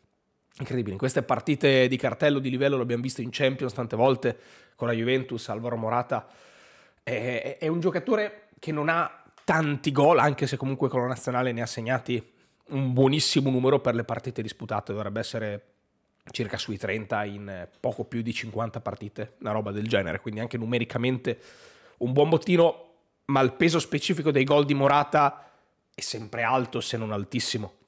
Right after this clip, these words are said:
Nella Spagna fa il centravanti, anche se non titolare, e infatti questa è la considerazione successiva,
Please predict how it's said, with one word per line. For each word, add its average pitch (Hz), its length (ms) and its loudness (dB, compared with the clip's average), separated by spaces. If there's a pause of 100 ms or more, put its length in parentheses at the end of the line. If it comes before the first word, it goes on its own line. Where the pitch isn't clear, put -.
(480)
Nella 127 220 -2
Spagna 123 300 0
fa 110 120 0
il 110 40 0
centravanti, 160 720 2
anche 139 300 -2
se 135 160 -2
non 135 220 -4
titolare, 135 580 4 (560)
e 135 80 0
infatti 143 380 0
questa 147 260 0
è - 20 4
la 123 60 2
considerazione 127 580 -4
successiva, 120 720 -6